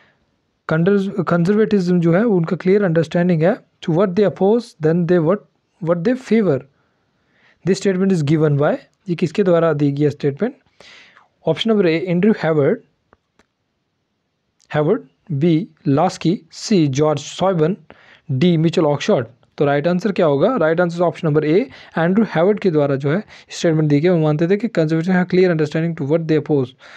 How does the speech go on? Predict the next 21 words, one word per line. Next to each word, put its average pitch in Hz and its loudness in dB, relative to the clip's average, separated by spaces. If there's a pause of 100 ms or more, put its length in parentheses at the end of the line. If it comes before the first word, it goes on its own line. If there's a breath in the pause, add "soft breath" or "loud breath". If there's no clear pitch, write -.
(260 loud breath)
वो 160 -4
मा-, 156 0
वो, 170 -6 (120)
उनकी 170 -2
क्लियर 196 0
अंडरस्टैंडिंग 175 0
थी 208 2
कि 202 0
उनको 170 0
क्या 185 -2 (500 soft breath)
अपोज 202 -2
करना 143 0
है, 127 -6 (300)
ना 147 0
कि 214 -2
what 151 0
they 202 -2
favor। 123 2 (2250 soft breath)
नेक्स्ट 202 -2
क्वेश्चन, 175 -2
six - -4